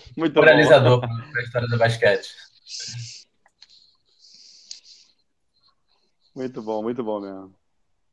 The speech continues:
Speaker 2: É, então a gente vai, vai encerrando aqui a, a nossa pauta. Vamos só pro, pro último tópico aqui. Se alguém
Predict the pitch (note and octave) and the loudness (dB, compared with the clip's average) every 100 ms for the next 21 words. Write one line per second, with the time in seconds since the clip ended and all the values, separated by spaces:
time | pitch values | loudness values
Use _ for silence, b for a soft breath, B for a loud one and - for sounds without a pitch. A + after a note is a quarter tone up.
0 | _ _ _ _ _ _ _ _ _ b | _ _ _ _ _ _ _ _ _ b
1 | b b _ - G#2+ G#2+ G#2+ A#2 D#3+ F3 | b b _ 2 6 8 6 2 -2 -2
2 | F3 E3 E3 E3 D#3 D3 C3+ A2 F#2 - | -4 4 6 6 4 0 0 -2 -6 -12
3 | _ _ _ - A2+ A#2+ A#2+ B2 B2 A#2+ | _ _ _ -2 0 2 2 4 2 -2
4 | B2+ A#2+ A#2 G#2+ A2 A2+ A#2+ A#2+ C3 D3 | 2 6 8 6 2 -2 -2 4 6 6
5 | C#3+ B2 C#3 - E3 - E3 B2+ C#3 C#3+ | 2 -4 -4 2 2 4 -2 -2 -4 -2
6 | D3 C3 B2 C3 B2 B2 A#2+ A#2+ B2+ B2 | -2 -4 4 2 4 -2 -2 0 2 2
7 | C#3 C3 | -2 -4